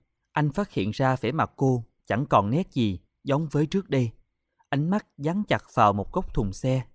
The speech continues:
Holo trông cực kỳ cáu giận và dường như sắp khóc tới nơi. "Ờ, sao thế?" Thấy vậy, Lawrence buộc phải cất tiếng hỏi. "Mùa màng của họ vẫn sẽ tiếp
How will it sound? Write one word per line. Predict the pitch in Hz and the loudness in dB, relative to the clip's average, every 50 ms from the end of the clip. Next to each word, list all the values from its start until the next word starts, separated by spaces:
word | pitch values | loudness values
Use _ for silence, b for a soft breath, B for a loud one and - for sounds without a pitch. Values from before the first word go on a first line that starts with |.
| _ _ _ _ _ _ _ _ _ _ - | _ _ _ _ _ _ _ _ _ _ -4
Holo | - 135 123 123 127 127 127 123 117 - - - - | -2 0 0 2 2 2 0 0 -2 -4 -8 -4 -2
trông | 175 170 165 - | -2 -2 0 -2
cực | - 123 - _ | -2 -2 -2 _
kỳ | - 123 104 - | 0 0 0 0
cáu | - - 139 175 190 156 | 0 -2 -2 -2 0 2
giận | 147 107 90 87 - _ _ _ _ _ _ _ _ _ - | 2 2 2 -2 -6 _ _ _ _ _ _ _ _ _ 2
và | 139 120 | 4 4
dường | 110 107 113 107 95 104 117 | 4 4 0 -2 -2 -2 0
như | 123 131 127 120 113 - | 0 2 2 0 -2 -6
sắp | - - - 185 180 - | -12 -8 -6 -4 -4 -2
khóc | - 185 180 - - | -2 -2 -2 0 0
tới | 165 156 156 | 2 2 4
nơi. | 151 139 131 123 - - - - - - _ _ _ _ _ _ _ _ _ _ _ | 4 2 2 0 -2 -6 -16 -20 -20 -20 _ _ _ _ _ _ _ _ _ _ _
"Ờ, | 165 175 180 175 - - _ _ | 2 4 4 2 2 -2 _ _
sao | - - - 175 165 165 | -10 -4 0 0 0 2
thế?" | 156 180 202 233 240 240 _ _ _ _ _ _ _ _ _ _ _ _ _ _ _ _ _ _ | 2 2 0 0 0 -2 _ _ _ _ _ _ _ _ _ _ _ _ _ _ _ _ _ _
Thấy | - 175 196 196 - | -2 -2 -2 0 2
vậy, | 127 95 90 87 - - _ _ _ _ _ - | 0 0 0 -2 -6 -12 _ _ _ _ _ -2
Lawrence | 135 131 120 127 127 120 - - - _ _ _ - | 0 2 2 2 2 0 -2 -6 -10 _ _ _ -4
buộc | - 120 117 - | -2 -2 -2 -4
phải | - 123 92 92 110 | -4 -2 -2 -2 -2
cất | - - 170 - _ | -4 -6 -6 -4 _
tiếng | - 156 170 156 | -4 -4 -4 -4
hỏi. | - 107 80 82 120 151 160 _ _ _ _ _ _ _ _ _ _ _ _ _ _ _ _ _ | -6 -6 -6 -6 -8 -10 -12 _ _ _ _ _ _ _ _ _ _ _ _ _ _ _ _ _
"Mùa | - 147 143 139 | -4 -2 -2 0
màng | 139 143 131 131 127 | 0 0 -2 -2 -2
của | - 165 185 | -4 -4 -2
họ | 180 160 123 107 110 131 139 - - | 0 2 2 4 2 2 -2 -4 -4
vẫn | 127 127 | -4 -2
sẽ | - 147 127 | -2 -4 -4
tiếp | - 220 226 | -2 -4 -4